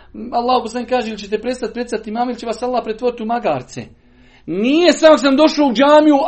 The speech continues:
apsolutno mi je sve ispravno. I na hadž. Čovjek krenuo na hadž, ne zna šta je zabranjeno ihramima,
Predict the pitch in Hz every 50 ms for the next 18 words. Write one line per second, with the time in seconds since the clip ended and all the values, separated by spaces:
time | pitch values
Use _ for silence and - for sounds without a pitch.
0 | 247 262 262 - - - 254 262 262 262 254 240 226 220 214 208 - 247 240 233
1 | 214 214 - - 151 135 131 127 131 131 - - - - 220 240 262 240 262 277
2 | 294 277 247 208 143 135 131 - - - - - - - - _ _ - 262 262
3 | 233 - 208 214 233 233 220 196 185 214 226 214 196 165 170 196 208 214 202 -
4 | 185 160 139 - - - - - - 226 214 185 160 190 202 214 202 190 175 165
5 | 160 190 208 214 208 196 175 -